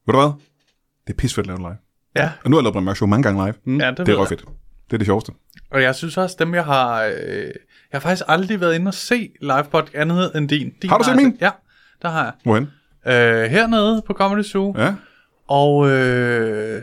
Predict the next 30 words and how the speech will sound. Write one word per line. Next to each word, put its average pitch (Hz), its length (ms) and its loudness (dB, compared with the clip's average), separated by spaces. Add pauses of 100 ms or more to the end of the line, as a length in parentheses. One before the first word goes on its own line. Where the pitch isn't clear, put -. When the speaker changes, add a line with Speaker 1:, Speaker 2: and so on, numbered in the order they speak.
(120)
Speaker 2:
så - 160 -4
husker 190 380 0
jeg, 190 80 0
som 175 160 -4
om 160 120 -4
jeg 156 80 -4
har 160 80 -4
set 196 380 -2
det 180 120 -2 (500)
en 190 220 4
gang, 156 300 0 (100)
inden 170 280 -2
jeg 170 140 -4
selv 139 320 -2
lavede 123 340 -6
stand-up. 131 500 -4 (520)
Speaker 1:
Det 90 80 -10
kan - 60 -14
også 85 140 -10
være, 80 80 -10
du 85 40 -12
har. - 140 -12 (420)
Speaker 2:
Og 139 100 -2
jeg 135 80 0
er 135 40 0
lidt 170 200 2
i 190 60 0
tvivl, 185 400 0
om 139 140 0 (100)
det 139 220 2